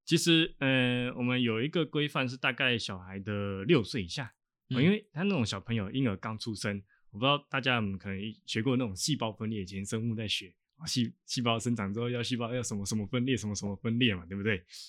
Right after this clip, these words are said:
Speaker 1: 那他们这种刚发育、刚生出来的小孩，
Speaker 2: 嗯。
Speaker 1: 或者是还在胚胎的小孩，
Speaker 2: 嗯。
Speaker 1: 他们就是在进行那种分裂。
Speaker 2: 嗯。
Speaker 1: 哦，他们一些细胞都还在进行分化，在那种状态下的细胞对辐射线会特别敏感。
Speaker 2: 啊。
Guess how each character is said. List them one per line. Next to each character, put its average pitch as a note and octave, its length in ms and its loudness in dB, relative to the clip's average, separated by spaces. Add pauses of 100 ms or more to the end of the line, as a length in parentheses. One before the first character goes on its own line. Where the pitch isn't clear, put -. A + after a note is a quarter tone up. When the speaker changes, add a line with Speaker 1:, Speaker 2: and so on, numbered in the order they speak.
Speaker 1:
那 F3+ 240 2 (300)
他 G3 100 2
们 F#3 240 6
这 F3 100 2
种 B2 160 4
刚 B2+ 200 0
发 B2+ 160 -2
育、 B2 80 0
刚 A#2 180 -2
生 G#2+ 160 -6
出 A2 80 -8
来 F#2+ 80 0
的 C3+ 100 2
小 B2+ 80 0
孩， F#2+ 120 -10
Speaker 2:
嗯。 - 20 -4
Speaker 1:
或 B2+ 80 4
者 A2+ 80 4
是 A#2+ 220 -2
还 A2 100 0
在 C3 140 0
胚 A2+ 160 -2
胎 A2 120 -2
的 G#2 80 -2
小 - 140 -6
孩， - 180 -20 (180)
Speaker 2:
嗯。 B2+ 60 -6
Speaker 1:
他 C#3+ 80 4
们 C#3 120 6
就 C3 100 2
是 C3 60 2
在 C3 120 2
进 B2+ 180 2
行 - 140 -8
那 G2 100 -4
种 F#2+ 200 -12
分 F#2 180 -8
裂。 G2 160 0 (180)
Speaker 2:
嗯。 A#2 140 -2 (180)
Speaker 1:
哦， G2 140 -8
他 C3 80 4
们 C#3+ 120 6
一 - 20 6
些 C3 100 2
细 C3 160 -2
胞 A#2 140 0
都 A#2 140 -2
还 G#2 100 -2
在 A2+ 100 -4
进 A2 180 -2
行 F#2 200 -8
分 F#2 140 -10
化， G2+ 160 -8
在 G3+ 180 6
那 A#3+ 160 8
种 F#3+ 260 0 (200)
状 D3 160 0
态 D3+ 120 2
下 B2 200 4
的 G2+ 100 -2
细 A2 180 -2
胞 G2+ 240 -6 (380)
对 D3 100 8
辐 G#2 140 -2
射 A2 160 -2
线 A2 180 -2
会 G#2+ 120 -6
特 G#2+ 120 -8
别 F#2 140 -6
敏 F2 220 -8
感。 - 120 -12 (140)
Speaker 2:
啊。 B2+ 300 0